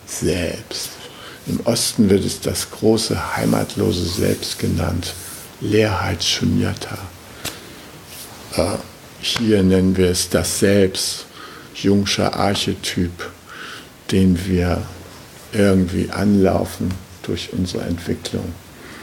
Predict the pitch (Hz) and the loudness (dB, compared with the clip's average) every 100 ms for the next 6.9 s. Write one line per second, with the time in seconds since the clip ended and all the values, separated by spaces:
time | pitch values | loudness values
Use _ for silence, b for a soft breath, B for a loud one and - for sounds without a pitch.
0 | B B B - 95 92 87 98 98 92 | B B B 0 4 4 2 2 4 4
1 | 92 - - 95 - - 85 85 104 104 | 4 2 0 -2 -2 0 2 4 6 4
2 | 90 87 - 98 95 - - - - 90 | 2 -2 -2 -2 -2 -4 -6 -4 -4 -4
3 | 95 - - 98 - - 87 - 95 - | -6 -8 -6 -6 -8 -8 -8 -4 0 2
4 | 92 95 95 - 92 - - 87 82 - | 4 2 0 -2 -6 -6 -6 -4 -6 -10
5 | B B B B B B - 92 90 87 | B B B B B B 0 2 2 2
6 | 101 90 90 82 80 - 90 - | 2 2 0 -2 -4 -8 -6 -8